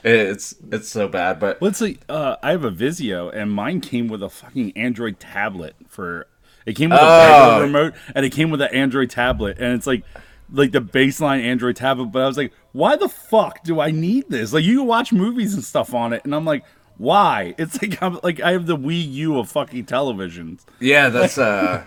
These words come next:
Speaker 2: <laughs>
Speaker 1: yeah, that was the Vizio M and P series did that for
Speaker 2: Yeah,
Speaker 1: one
Speaker 2: I,
Speaker 1: year.
Speaker 2: yeah, I have
Speaker 1: Yep.
Speaker 2: the, I have the M series, and I was like, "What the?" I was like, "Why? Why?" I was like, I was like, "Is this the majority of the money that I spent on this fucking television that I got this thing?" <laughs> Like, it doesn't even, I don't even keep it hooked up because I just use my fucking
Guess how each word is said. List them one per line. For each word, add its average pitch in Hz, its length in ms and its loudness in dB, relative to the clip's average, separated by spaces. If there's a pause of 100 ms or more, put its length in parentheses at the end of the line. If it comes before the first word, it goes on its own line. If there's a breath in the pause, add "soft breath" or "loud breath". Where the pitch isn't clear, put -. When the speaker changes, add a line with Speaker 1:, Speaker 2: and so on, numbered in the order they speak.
(160)
Speaker 2:
<laughs> 113 120 -8
Speaker 1:
yeah, 117 160 4
that 107 120 2
was 107 120 -4
the 107 140 -6
Vizio 104 520 0
M 107 220 0
and 90 100 -10
P 113 160 -10
series 80 380 -12
did 85 160 -10
that 87 120 -4
for 202 60 0
Speaker 2:
Yeah, 180 200 6
Speaker 1:
one 143 80 2
Speaker 2:
I, - 20 4
Speaker 1:
year. 175 160 4
Speaker 2:
yeah, 151 100 4
I 165 100 0
have 180 100 0
Speaker 1:
Yep. 175 80 -2
Speaker 2:
the, 139 280 0
I 165 100 2
have 170 120 2
the 143 140 -2
M 165 180 2
series, 107 420 -4
and 139 140 -4
I 135 60 -2
was 143 120 -6
like, 143 120 -6
"What 240 300 -10
the?" 147 100 -2 (160)
I 202 80 -2
was 240 100 -4
like, 202 120 -4
"Why? 214 480 0
Why?" 160 340 -4 (160)
I 208 60 -2
was 220 100 -6
like, 220 100 -2 (500 soft breath)
I 214 60 -8
was 226 80 -4
like, 240 80 0
"Is 214 140 0
this 277 140 -4
the 311 100 -10
majority 247 400 0
of 226 60 -2
the 208 60 2
money 208 260 0
that 240 100 -4
I 160 80 0
spent - 320 -4
on 233 80 -2
this - 160 -4
fucking 226 400 -4
television 208 480 0
that 208 140 4
I 185 40 0
got 185 260 0
this 160 240 0
thing?" 262 420 -2
<laughs> - 60 -20
Like, 185 220 -4 (320 loud breath)
it 208 120 -8
doesn't 254 200 -4
even, 233 300 -4
I 180 60 0
don't 233 120 -2
even 233 160 0
keep 196 220 -4
it 190 100 0
hooked 190 220 -4
up 170 180 0
because 151 220 -8
I 165 80 0
just 165 180 -4
use 180 160 -2
my 156 180 0
fucking 139 480 -4